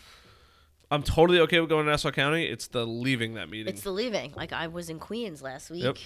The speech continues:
Speaker 2: I think, uh, I think we chatted, and, uh, I had to do some product photography, and it was parking in Queens, and
Speaker 1: Yep.
Speaker 2: then,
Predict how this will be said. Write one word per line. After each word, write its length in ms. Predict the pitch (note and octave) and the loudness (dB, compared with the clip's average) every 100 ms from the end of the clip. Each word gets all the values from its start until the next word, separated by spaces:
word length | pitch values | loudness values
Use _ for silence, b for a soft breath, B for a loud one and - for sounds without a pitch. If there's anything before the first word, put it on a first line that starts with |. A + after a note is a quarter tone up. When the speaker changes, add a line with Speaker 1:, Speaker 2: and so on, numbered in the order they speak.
| - | -10
Speaker 2:
I 120 | E3 D#3+ | -8 -6
think, 280 | F#3 F3 | -6 -2
uh, 320 | F3 E3 D#3+ E3 B B B | 0 0 0 -4 B B B
I 80 | G3 | -2
think 140 | A#3 | -2
we 80 | A#3+ | -4
chatted, 420 | C4 C#4+ B3+ D3 | 0 2 2 0
and, 240 | - D#3 D#3+ | -2 -6 -4
uh, 260 | D#3 D3+ D#3+ b b b b b b b | -6 -6 -10 b b b b b b b
I 80 | E3 | -6
had 140 | F3+ | -6
to 60 | D#3+ | -8
do 100 | E3+ | -10
some 160 | E3+ F3+ | -8 -8
product 320 | A3+ A#3 - | -4 -2 -2
photography, 560 | E3 C#3 C#3+ C#3 A#2+ | -4 -4 -4 -8 -10
and 140 | A#2+ C#3 | -10 -12
it 80 | D3 | -14
was 140 | D#3+ | -16
parking 640 | - E3+ D#3+ F3 F#3 F3 F3 | -10 -4 -2 -2 -6 -6 -6
in 100 | E3 | -10
Queens, 760 | - F3 F3 F3 E3 E3+ D#3+ | -10 -10 -8 -6 -6 -8 -10
and 160 | E3+ D#3 | -12 -10
Speaker 1:
Yep. 80 | D#3 | -8
Speaker 2:
then, 260 | C3+ C3+ | -8 -10